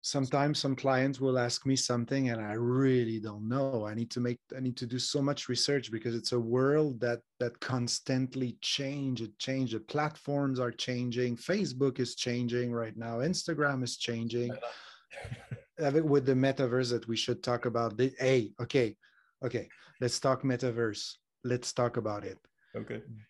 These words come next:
Speaker 1: Are you aware of the impact that thing is gonna have on your business and on the real estate business? Are you aware of that? Did you ever think about that?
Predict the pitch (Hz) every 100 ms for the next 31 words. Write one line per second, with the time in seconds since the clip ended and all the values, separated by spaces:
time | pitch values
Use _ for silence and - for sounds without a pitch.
0 | - _ _ 135 143 143 170 170 131 135
1 | 131 127 117 - _ _ _ _ _ -
2 | 131 113 120 135 - 143 143 135 - 143
3 | 120 - - _ _ _ - 117 131 123
4 | - _ - 151 135 120 104 117 120 113
5 | 113 113 117 110 107 110 107 113 120 139
6 | 156 151 185 214 208 - _ _ - 113
7 | 127 117 113 104 127 139 - 165 156 143
8 | 156 175 202 196 - - 117 131 143 147
9 | 120 113 110 113 113 147 170 160 185 196
10 | 202 _ _ _ _ _ _ _ _ _
11 | 120 110 147 131 127 156 180 202 185 180
12 | 175 208